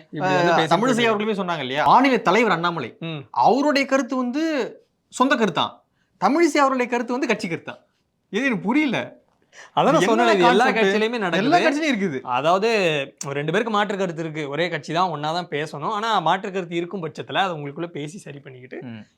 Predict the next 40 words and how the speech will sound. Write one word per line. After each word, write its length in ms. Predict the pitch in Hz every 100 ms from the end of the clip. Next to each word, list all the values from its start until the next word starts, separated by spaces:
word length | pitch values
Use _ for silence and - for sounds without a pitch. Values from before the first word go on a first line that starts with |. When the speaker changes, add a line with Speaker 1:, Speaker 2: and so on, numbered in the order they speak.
| _
Speaker 1:
இந்த 220 | 151 160
மாதிரி 200 | 180 214
பேசிக்கலாம் 440 | 175 160 151 160 151
அப்படின்னு 180 | 151
பிரச்சனை 360 | 147 127 147 135
பேசினா 160 | - 175
இந்த 120 | 156
பிரச்சனை 320 | 135 - 143
வராது. 520 | 120 127 123 170 - _ _ _
So, 300 | - 147 151
இது 340 | 151 190 240 190
பார்த்துட்டு 320 | 208 220 190
இருக்கிற 200 | 190 170
மக்களுக்கு 440 | 156 170 165 180
என்னங்க 300 | 185 160 170
அவங்க 260 | 156 151 156
ஒண்ணு 120 | 147
சொல்றாங்க, 200 | 143 147
இவங்க 200 | 143 135
ஒண்ணு 120 | 131
சொல்றாங்கன்னு 540 | 127 131 131 127 165 135
ஏற்படுத்தும். 460 | 135 127 120 170 _ _
Speaker 2:
ம். 140 | 147 -
Speaker 1:
So, 180 | - 143
அதை 120 | 127
கட்சிகள் 600 | 120 123 147 156 135 123
கவனமாக 420 | 120 139 139 147
பயன்படுத்தினால் 560 | 139 131 131 123 143 185
நல்லது. 320 | 139 160 170 - _ _ _
Speaker 2:
So, 220 | - 196
ஓகே, 140 | 196 -
ரைட். 300 | 165 165 160 165
இப்போ 200 | 156 160
வந்து 180 | 160 170
நான் 100 | 143
Speaker 1:
ம். 20 |
Speaker 2:
அண்ணாமலை 360 | 147 180 165
அவர்கள் 240 | 143 135 135
போட்ட 220 | 151 143 139
பதிவுக்கு 460 | 156 180 165 -